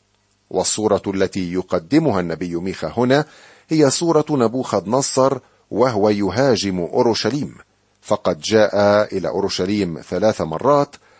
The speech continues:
وفي المرة الثالثة قام بتدمير المنطقة، أي منطقة الهيكل، وجعلها حطاما وركاما وخرابا.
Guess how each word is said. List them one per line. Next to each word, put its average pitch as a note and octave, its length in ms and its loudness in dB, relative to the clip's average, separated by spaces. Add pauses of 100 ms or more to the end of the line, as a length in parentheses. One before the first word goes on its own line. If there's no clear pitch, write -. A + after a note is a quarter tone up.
(160)
وفي G#2 180 0
المرة A#2+ 440 0
الثالثة G#2+ 520 0
قام A2+ 420 -2
بتدمير F#2+ 600 -2
المنطقة، F#2 840 -4 (200)
أي F#2 180 -2
منطقة E2+ 500 -6
الهيكل، A#2+ 540 0 (320)
وجعلها G#2 600 2
حطاما A#2+ 720 0 (260)
وركاما A#2+ 760 0
وخرابا. A2+ 580 0